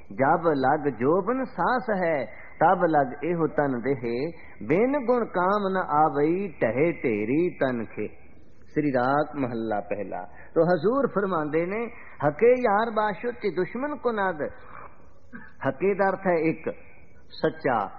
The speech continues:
ਅਕਾਲ ਪੁਰਖ ਵਾਹਿਗੁਰੂ ਜੇ ਮਿੱਤਰ ਬਣ ਜਾਵੇ।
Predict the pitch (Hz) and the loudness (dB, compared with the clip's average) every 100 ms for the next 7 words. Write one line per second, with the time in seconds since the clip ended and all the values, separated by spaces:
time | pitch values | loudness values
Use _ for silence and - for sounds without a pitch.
0 | - - 143 147 175 185 156 151 147 - | -14 -4 -2 2 4 4 4 0 0 2
1 | 135 127 117 120 110 127 180 - - - | 2 2 0 -2 -2 -4 -6 -10 -14 -12
2 | 113 170 143 127 - 165 165 165 170 170 | 0 2 4 2 2 0 2 0 0 0
3 | 175 170 | 0 -6